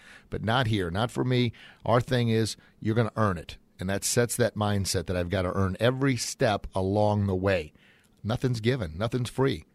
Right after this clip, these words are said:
And then some, I don't know, a lot of people say, "Well, that's just not fair." How is that not fair? If you put forth your best at-, uh, your best effort, well, some kids can't put forth their best effort.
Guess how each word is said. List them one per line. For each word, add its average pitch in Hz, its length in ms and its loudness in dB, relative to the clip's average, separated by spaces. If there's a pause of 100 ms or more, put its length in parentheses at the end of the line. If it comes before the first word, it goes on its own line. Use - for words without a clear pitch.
(500)
And 95 120 -6
then 95 120 -2
some, 101 340 -2
I 104 160 0
don't 123 80 -2
know, 120 80 0
a 101 180 -2
lot 104 80 2
of 101 60 0
people 95 120 -2
say, 101 80 -4
"Well, 104 140 -2
that's 120 200 0
just 123 200 -2
not 110 220 -2
fair." 127 480 -2 (600)
How 139 160 -2
is 117 80 -4
that 131 120 0
not 127 160 -2
fair? - 380 -2 (800)
If - 160 -4
you 156 80 4
put 147 180 4
forth 135 280 0
your 104 100 -2
best 110 320 -2
at-, 107 280 -2
uh, 107 40 0
your 101 220 2
best 123 260 0
effort, 123 340 -2 (440)
well, 123 100 2
some 160 220 2
kids 135 260 2
can't - 280 -2
put 104 140 2
forth 90 200 -2
their 90 80 -6
best 87 260 -4
effort. 87 300 -6